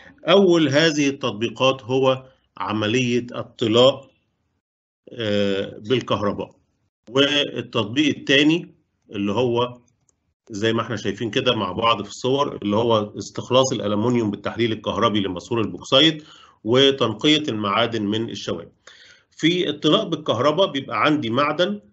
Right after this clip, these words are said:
هذا المعدن بيكون معدن رخيص، بيكون، آه، قابل للصدأ،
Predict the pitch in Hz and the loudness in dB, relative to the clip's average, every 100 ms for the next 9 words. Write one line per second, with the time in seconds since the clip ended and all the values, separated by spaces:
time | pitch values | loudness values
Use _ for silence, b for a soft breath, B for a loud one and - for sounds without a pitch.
0 | - 139 135 120 120 135 120 117 110 98 | -4 0 0 0 0 -2 -2 -4 -4 -8
1 | 92 - - - 127 104 120 120 107 90 | -12 -18 -16 -8 -4 0 0 0 -2 -6
2 | 87 131 160 196 - _ b b b b | -6 -2 -2 -2 -12 _ b b b b
3 | 101 113 110 160 165 147 131 - 120 113 | -6 -4 0 4 6 6 2 0 2 4
4 | 110 - 156 165 131 110 104 101 143 147 | 2 0 2 4 2 0 -2 0 2 2
5 | 185 | 0